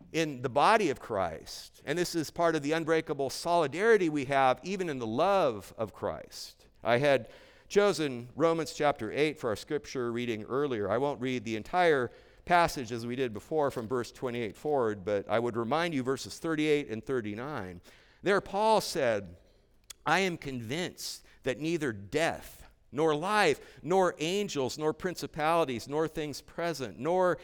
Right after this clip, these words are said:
things to come, nor powers, nor height, nor depth, nor any other created thing shall be able to separate us from the love of God, which is in Christ Jesus our Lord." And beloved, what we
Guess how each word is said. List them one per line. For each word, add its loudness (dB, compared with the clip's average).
things -2
to -6
come, -4
nor 0
powers, -4
nor 4
height, 6
nor 2
depth, -6
nor 0
any 0
other 4
created 0
thing 0
shall -2
be -4
able 2
to -4
separate -2
us 0
from -6
the -2
love 2
of -4
God, 8
which -6
is -8
in -2
Christ -2
Jesus -4
our 0
Lord." -2
And -6
beloved, 6
what -2
we 2